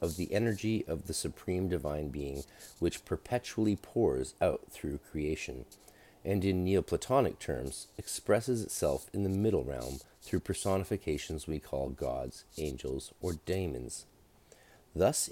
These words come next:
in the cosmology of Avicenna, which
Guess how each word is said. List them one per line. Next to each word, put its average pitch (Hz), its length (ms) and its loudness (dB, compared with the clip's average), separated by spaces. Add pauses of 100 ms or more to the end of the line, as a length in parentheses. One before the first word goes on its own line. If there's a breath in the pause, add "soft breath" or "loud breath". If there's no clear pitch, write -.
(100)
in 101 140 2
the 92 80 4
cosmology 98 760 2
of 78 120 -2
Avicenna, 73 640 -2 (580 loud breath)
which - 260 2